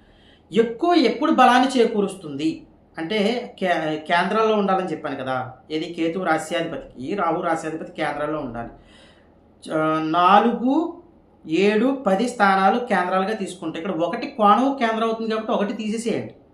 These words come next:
ఇక్కడ ఒకటిని తీసుకోవద్దు, నాలుగు, ఏడు, పదినే తీసుకుందాం. ఇప్పుడు ఎలాంటి పవర్ ఉంటుంది, ఏ స్థానానికి, ఏ స్థానంలో ఉంటే ఎంత బలం ఉంటుంది అన్న అంశాలు ఒక్కసారి తెలుసుకుందాం. ఉదాహరణకి,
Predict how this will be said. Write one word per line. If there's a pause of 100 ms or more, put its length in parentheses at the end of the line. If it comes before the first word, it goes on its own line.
(240)
ఇక్కడ
ఒకటిని
తీసుకోవద్దు,
నాలుగు,
ఏడు,
పదినే
తీసుకుందాం. (480)
ఇప్పుడు
ఎలాంటి
పవర్ (340)
ఉంటుంది,
ఏ
స్థానానికి,
ఏ
స్థానంలో
ఉంటే
ఎంత
బలం
ఉంటుంది
అన్న
అంశాలు
ఒక్కసారి
తెలుసుకుందాం. (880)
ఉదాహరణకి,